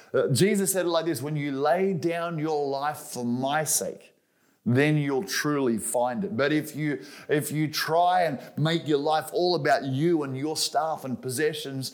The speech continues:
then you'll lose it. The key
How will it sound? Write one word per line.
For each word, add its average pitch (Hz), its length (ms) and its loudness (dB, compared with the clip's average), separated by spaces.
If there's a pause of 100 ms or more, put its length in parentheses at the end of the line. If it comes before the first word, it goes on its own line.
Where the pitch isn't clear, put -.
(240)
then 151 300 2
you'll 135 580 -4
lose 147 380 4
it. - 140 -8
The 120 100 -6
key 190 540 0